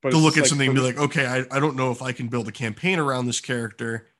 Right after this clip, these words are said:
Speaker 2: because he's going to trivialize almost any encounter that I can put him into."
Speaker 1: Right. Right. Um,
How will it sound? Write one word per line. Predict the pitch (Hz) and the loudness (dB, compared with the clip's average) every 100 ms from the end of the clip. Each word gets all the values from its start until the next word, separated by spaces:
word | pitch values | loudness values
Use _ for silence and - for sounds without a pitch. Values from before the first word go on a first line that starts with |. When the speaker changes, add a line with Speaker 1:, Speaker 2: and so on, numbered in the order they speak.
| _ _ _ | _ _ _
Speaker 2:
because | 127 127 - | -6 -2 0
he's | 127 | 0
going | 117 123 120 | 0 0 -2
to | 107 123 117 113 | -2 -4 -2 -6
trivialize | - 156 135 120 117 113 113 113 104 | -2 0 0 0 0 -4 -4 -6 -4
almost | 127 120 - | -2 -2 -2
any | 120 117 | 0 -2
encounter | 113 113 120 113 | -2 -4 -4 -4
that | 110 | -6
I | 107 | -6
can | 104 101 | -8 -6
put | 143 143 | -2 0
him | 110 | 0
into." | 104 - 98 87 - _ _ _ _ _ _ _ | -4 -6 -8 -10 -18 _ _ _ _ _ _ _
Speaker 1:
Right. | 110 95 - _ _ _ _ _ _ _ _ | -14 -14 -18 _ _ _ _ _ _ _ _
Right. | 233 87 - - | -18 -18 -20 -10
Um, | 117 107 101 98 | -6 -4 -4 -8